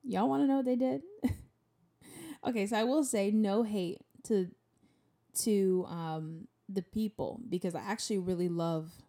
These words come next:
the people, um, that ended up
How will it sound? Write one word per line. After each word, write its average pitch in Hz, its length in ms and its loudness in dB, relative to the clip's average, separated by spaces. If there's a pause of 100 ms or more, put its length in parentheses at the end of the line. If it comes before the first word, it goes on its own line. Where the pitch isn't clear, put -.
(480)
the 156 80 -4
people, 151 640 -4
um, 160 400 -10 (280)
that 160 200 -4
ended 170 280 -4
up 160 280 -4